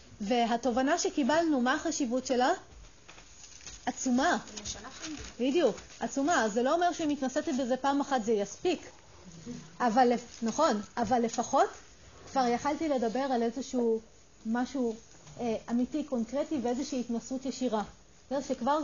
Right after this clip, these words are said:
Speaker 1: אפילו אם זה מפגש ראשון, שולחת עם ה-, את הבן אדם עם איזשהו משהו שוואלה, יש פה מה לבדוק. אוקיי? שאלות? אז, בשביל שזה לא יישאר משהו שאנחנו רק מדברים עליו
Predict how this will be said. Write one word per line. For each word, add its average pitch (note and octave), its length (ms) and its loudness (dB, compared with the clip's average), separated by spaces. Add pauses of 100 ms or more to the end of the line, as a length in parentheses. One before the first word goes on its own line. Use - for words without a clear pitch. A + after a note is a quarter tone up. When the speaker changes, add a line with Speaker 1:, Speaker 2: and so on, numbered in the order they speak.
(540)
Speaker 1:
אפילו D4+ 240 -2
אם D4 80 2
זה B3+ 140 4
מפגש A#3+ 380 0
ראשון, F4 280 0
שולחת C4+ 400 2
עם C4 140 2
ה-, A#3+ 200 0
את B3 120 -2
הבן A3 240 2
אדם D#4 440 2 (460)
עם A#3+ 140 2
איזשהו B3+ 420 2
משהו C4 320 2
שוואלה, A#3 680 2 (360)
יש B3 240 0
פה C4 140 0
מה A3 160 2
לבדוק. G3+ 500 -2 (920)
אוקיי? C4+ 260 0 (880)
שאלות? A#3+ 400 0 (1000)
אז, - 280 2 (200)
בשביל D#4 340 0
שזה D4+ 240 0
לא C#4 180 2
יישאר D4 400 0
משהו C4+ 320 0
שאנחנו B3 460 0
רק C4 160 0
מדברים B3+ 400 0
עליו A3+ 160 0